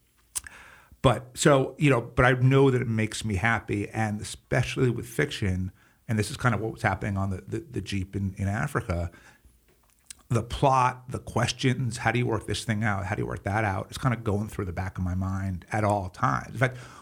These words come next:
it's funny, I, I, I've got, you know, obviously a, a, a very varied schedule over the course of the day or the week where, you know, the majority of my time is spent on,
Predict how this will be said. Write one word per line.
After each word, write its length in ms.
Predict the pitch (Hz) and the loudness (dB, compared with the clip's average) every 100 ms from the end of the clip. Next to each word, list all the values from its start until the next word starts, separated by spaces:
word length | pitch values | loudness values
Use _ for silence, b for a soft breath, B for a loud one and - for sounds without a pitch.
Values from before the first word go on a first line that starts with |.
| B | B
it's 120 | - - | -4 0
funny, 220 | 147 120 | 2 2
I, 100 | 117 - | 0 0
I, 120 | 123 - | -2 2
I've 160 | 131 | 2
got, 360 | 120 143 143 - _ - | 4 4 4 0 _ 0
you 100 | 143 | 2
know, 80 | 107 | 4
obviously 520 | 107 110 113 117 104 | 2 2 -2 0 -2
a, 320 | 95 - - - - | -2 -8 -12 -14 -4
a, 60 | 117 117 - | -4 -4 -6
a 60 | |
very 280 | 110 120 110 | 0 2 2
varied 480 | 98 98 104 101 104 | 0 0 0 0 -2
schedule 380 | - 113 98 107 | -4 -4 -4 -6
over 120 | 92 | -6
the 60 | - | -6
course 320 | - 92 - | -4 -4 -4
of 40 | |
the 60 | 95 | -6
day 240 | 90 92 | -6 -6
or 80 | 90 | -6
the 120 | 90 | -2
week 260 | 110 170 151 | 4 4 4
where, 360 | - 101 87 87 | -2 -2 -2 -4
you 60 | - | -4
know, 120 | 90 | -2
the 80 | 87 - | -4 -6
majority 380 | 98 92 92 95 | -4 0 0 0
of 60 | |
my 80 | 90 | -4
time 220 | - 90 - | -6 -8 -8
is 60 | |
spent 300 | - 82 78 | -6 -4 -2
on, 180 | 85 78 | -4 -4